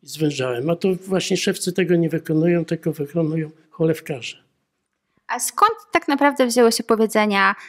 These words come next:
Speaker 2: "klnie jak szewc", "szewska pasja"? Skąd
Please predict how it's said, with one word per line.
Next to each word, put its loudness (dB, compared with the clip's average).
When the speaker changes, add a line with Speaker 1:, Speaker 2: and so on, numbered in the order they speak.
Speaker 2:
"klnie 2
jak 0
szewc", 2
"szewska 0
pasja"? 4
Skąd 4